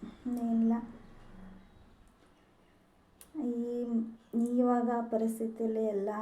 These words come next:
almost all ಪ್ರೆಗ್ನೆನ್ಸಿ ಇರೋರ್ಗೂ ನೆಗೆಟಿವ್ ಥಾಟ್ ಬರ್ತಿರತ್ತೆ. ನನಗೂ ಅದೇ ಥರನೇ ಅನಿಸ್ತಿರತ್ತೆ, ಸ್ವಲ್ಪ ಭಯ. ಆದ್ರೂ ಬಿಟ್ಬಿಡೋಣ ಆ ಭಯನ.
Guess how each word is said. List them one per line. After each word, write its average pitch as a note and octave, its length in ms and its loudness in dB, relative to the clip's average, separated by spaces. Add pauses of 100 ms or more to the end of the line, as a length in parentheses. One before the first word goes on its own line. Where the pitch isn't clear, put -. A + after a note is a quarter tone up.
(300)
almost G#3+ 440 -6
all A3 120 0
ಪ್ರೆಗ್ನೆನ್ಸಿ G#3 640 -6
ಇರೋರ್ಗೂ G#2 680 -6 (920)
ನೆಗೆಟಿವ್ A3 640 -2
ಥಾಟ್ G#3+ 280 -4
ಬರ್ತಿರತ್ತೆ. G#3 680 -4
ನನಗೂ A3 540 0
ಅದೇ G#3+ 280 -4
ಥರನೇ G#3+ 420 -4
ಅನಿಸ್ತಿರತ್ತೆ, G#3+ 580 -6
ಸ್ವಲ್ಪ - 320 -8
ಭಯ. G3+ 300 -6 (1300)
ಆದ್ರೂ A#3 440 2 (220)
ಬಿಟ್ಬಿಡೋಣ A#3 580 0 (100)
ಆ G#3+ 40 -6
ಭಯನ. G#3+ 420 -4